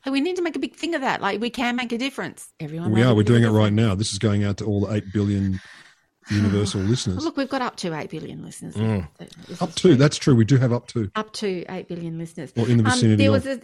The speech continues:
Speaker 1: I, I don't know all the statistics around this because I'm afraid I had a, I had an extremely busy day. But the A B S bought out, the Australian Bureau of Statistics released some figures on unemployment numbers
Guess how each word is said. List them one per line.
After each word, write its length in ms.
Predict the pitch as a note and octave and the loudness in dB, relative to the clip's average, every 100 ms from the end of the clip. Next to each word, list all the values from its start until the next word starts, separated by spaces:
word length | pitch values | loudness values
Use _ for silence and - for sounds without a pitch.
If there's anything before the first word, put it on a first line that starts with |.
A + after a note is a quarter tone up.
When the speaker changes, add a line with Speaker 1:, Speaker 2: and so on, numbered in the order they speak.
| _ | _
Speaker 1:
I, 280 | A3 - A#3+ | -8 -2 -2
I 20 | |
don't 240 | C4 C4 | -2 -2
know 200 | A#3+ A3 | -2 -2
all 200 | - G#3 | 0 2
the 80 | G#3+ | 2
statistics 680 | G#3+ - - - G#3 - - | 0 -10 -12 -10 -8 -10 -8
around 320 | F#3+ F#3 E3+ | -8 -6 -6
this 140 | F3 E3+ | -8 -12
because 360 | F#3 F#3 F3+ | -12 -10 -10
I'm 160 | F3+ F3 | -8 -10
afraid 300 | E3+ F3+ F3+ | -8 -8 -8
I 60 | E3+ | -8
had 100 | E3+ | -8
a, 100 | D#3+ - | -10 -12
I 160 | E3+ E3+ | -14 -12
had 240 | D3+ D#3 | -14 -16
an 80 | D#3 | -18
extremely 380 | - - F4 A#3+ | -16 -8 -2 -2
busy 240 | D3 C#3+ | -4 -8
day. 160 | C#3+ C#3 - - - - | -8 -8 -12 -20 -20 -10
But 140 | G#3+ | -4
the 240 | A#3+ A#3+ A3 | -2 -2 0
A 240 | A#3 B3 C4+ | 0 0 -2
B 400 | B3+ A#3+ A3 - | -4 -6 -6 -6
S 340 | F#3 F3 - - | -6 -6 -10 -12
bought 320 | F#3+ F#3 F3 | -6 -6 -6
out, 260 | - E3+ - | -6 -8 -10
the 80 | - | -10
Australian 380 | E3+ - F3 G3+ | -10 -8 -8 -6
Bureau 160 | A3 G#3 | -4 -4
of 80 | |
Statistics 680 | G3+ - - D#3+ - - - | -8 -20 -14 -14 -12 -16 -14
released 380 | E3+ F3 E3+ E3 | -12 -8 -8 -8
some 120 | F#3 | -10
figures 360 | E3 E3 E3+ D#3 | -10 -8 -8 -8
on 240 | - E3 D#3+ | -10 -8 -6
unemployment 560 | D#3+ D#3+ D#3 D#3+ D#3 | -6 -6 -8 -10 -10
numbers 360 | C#3+ B2+ - - | -12 -12 -14 -18